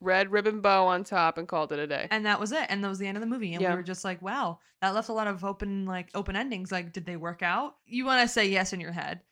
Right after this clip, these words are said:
Speaker 2: Did Kate Winslet's character Iris work out with Miles, Jack Black?
Speaker 1: I hope
Speaker 2: I mean,
Speaker 1: not.
Speaker 2: probably.
Speaker 1: Oh.
Speaker 2: <laughs> But, I mean, for him, you know, like, it's just, like, one
Speaker 1: Yeah.
Speaker 2: of those things where you gotta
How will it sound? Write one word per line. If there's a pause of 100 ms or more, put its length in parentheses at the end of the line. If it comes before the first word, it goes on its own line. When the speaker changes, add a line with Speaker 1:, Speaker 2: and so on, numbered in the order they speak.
(260)
Speaker 2:
Did
Kate
Winslet's
character
Iris
work
out
with
Miles,
Jack
Black?
Speaker 1:
I
hope
Speaker 2:
I
mean,
Speaker 1:
not.
Speaker 2:
probably.
Speaker 1:
Oh. (280)
Speaker 2:
<laughs> (640)
But,
I
mean,
for
him,
you
know,
like,
it's
just,
like,
one
Speaker 1:
Yeah.
Speaker 2:
of
those
things
where
you
gotta